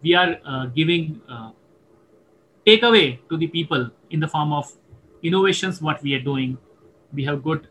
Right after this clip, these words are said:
uh, mission like nasa. What nasa is doing, similarly, we have isro, who is doing something. So certainly, people don't visit any country, like what, uh, what I observe. If I have not visited Canada or America or Australia,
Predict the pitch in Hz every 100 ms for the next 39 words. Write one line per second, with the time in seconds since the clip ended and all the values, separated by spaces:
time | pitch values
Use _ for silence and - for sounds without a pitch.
0 | - 127 120 123 147 156 160 143 139 135
1 | 139 - 120 - - - 143 143 143 147
2 | 151 143 156 165 156 156 156 151 147 143
3 | 143 139 160 143 113 _ _ _ _ -
4 | 151 147 147 139 135 131 120 - _ _
5 | _ _ _ _ _ _ - 370 415 -
6 | _ _ _ _ _ _ _ _ _ _
7 | - 214 214 320 320 330 349 _ _ _
8 | _ 202 190 247 254 247 - _ _ _
9 | - 147 185 214 214 - _ _ 131 170
10 | 190 220 214 190 160 156 143 151 160 151
11 | 160 - 143 123 143 143 147 - - 131
12 | - 139 127 - 156 156 151 151 143 139
13 | 135 - 131 131 131 123 127 127 - 135
14 | 135 131 131 123 123 127 120 - 175 156
15 | 117 101